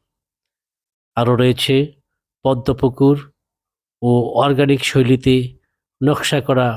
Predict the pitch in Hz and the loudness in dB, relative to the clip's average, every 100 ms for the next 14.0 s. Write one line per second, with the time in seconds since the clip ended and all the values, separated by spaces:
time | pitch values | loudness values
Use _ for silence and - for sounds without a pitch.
0 | 123 _ _ _ _ _ _ _ - 123 | -8 _ _ _ _ _ _ _ -8 -4
1 | 123 123 127 - 123 120 120 110 - _ | 0 2 2 2 2 2 0 -2 -12 _
2 | _ _ _ _ _ - - 123 117 101 | _ _ _ _ _ -8 -2 0 0 0
3 | 101 87 - _ _ _ _ _ _ - | -2 -2 -10 _ _ _ _ _ _ -18
4 | - - - - - 127 147 170 165 151 | -18 -18 -20 -20 -6 0 2 2 2 2
5 | 160 156 151 147 135 - - 120 117 131 | 0 0 0 0 -4 -8 -14 -12 -2 0
6 | 131 131 131 135 _ _ - 110 120 110 | 0 0 0 -4 _ _ -6 -2 -2 -2
7 | 107 _ _ _ _ _ _ 107 127 - | -6 _ _ _ _ _ _ -6 -6 -2
8 | 135 110 120 120 - 120 110 - _ _ | -2 0 0 0 -2 -4 -6 -14 _ _
9 | _ _ _ _ _ _ _ - 139 131 | _ _ _ _ _ _ _ -4 -2 0
10 | 139 139 - 139 123 123 123 123 117 113 | 2 2 2 2 2 -2 -4 -2 -2 -2
11 | 123 _ _ _ _ _ _ _ 120 120 | -6 _ _ _ _ _ _ _ -4 0
12 | 117 110 101 - _ _ _ _ - 110 | 0 -2 -4 -12 _ _ _ _ -8 -2
13 | 113 107 107 104 107 101 110 107 117 - | 0 0 -2 0 0 2 2 2 -2 0